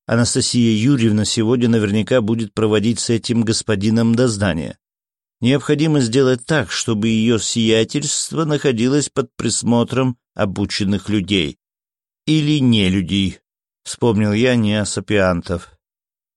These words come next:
Даже, знаете, Моисей Яковлевич, нелюди будут лучше. Договоритесь об этом с господином Андре.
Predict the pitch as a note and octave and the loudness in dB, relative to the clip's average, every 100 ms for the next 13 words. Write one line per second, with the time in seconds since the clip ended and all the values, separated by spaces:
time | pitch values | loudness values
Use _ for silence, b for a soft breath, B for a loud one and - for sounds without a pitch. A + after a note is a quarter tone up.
0 | _ _ _ - B2 B2+ B2 C3 D#3+ A#2+ | _ _ _ -4 0 0 0 0 0 0
1 | - G#2+ A2 A2 - A2 G#2+ G2+ G2+ G2+ | 0 0 2 0 0 0 2 0 0 0
2 | G#2 G2+ - - - - - C#3+ C#3 A#2+ | 0 -2 -4 -10 -12 -8 -2 0 2 2
3 | A2 A2+ A2+ - G#2 F#2 F#2 - _ _ | 2 2 0 0 -4 -2 -6 -8 _ _
4 | _ _ _ - C3+ D#3+ F#3 F#3 G2+ A#2 | _ _ _ -4 0 2 2 0 -2 -2
5 | G#2+ A#2 G#2+ G#2 G2+ - A2+ G#2 G#2 G#2 | 0 0 0 0 -2 -2 0 0 0 2
6 | G#2 G2 G2 D#2+ | 0 0 -2 -4